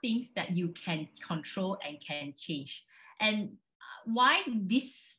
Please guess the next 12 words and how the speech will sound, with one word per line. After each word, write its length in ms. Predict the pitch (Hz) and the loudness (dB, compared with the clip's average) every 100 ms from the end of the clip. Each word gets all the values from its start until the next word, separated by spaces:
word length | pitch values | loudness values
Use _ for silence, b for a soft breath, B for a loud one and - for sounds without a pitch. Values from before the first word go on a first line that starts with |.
| - | -6
this 300 | 233 254 - | 0 0 -2
triangle 480 | - 208 165 170 180 | -2 2 4 4 2
is 220 | 180 170 | 2 0
very 280 | - 165 175 | -2 -2 0
important 640 | 170 - 151 151 156 160 | -2 -4 -6 -4 -6 -4
is 200 | 170 156 | -2 -2
because, 420 | - 170 233 233 - B B B - | -4 -4 -4 -4 -10 B B B -2
um, 340 | 180 175 165 - | 0 2 -2 -6
'cause 220 | - 233 220 | 0 0 2
these 260 | 202 302 294 - | 4 4 2 0
things, 520 | 294 202 185 233 - 180 | 2 4 2 0 -4 -6
okay, 420 | 180 180 196 - | -2 0 0 -4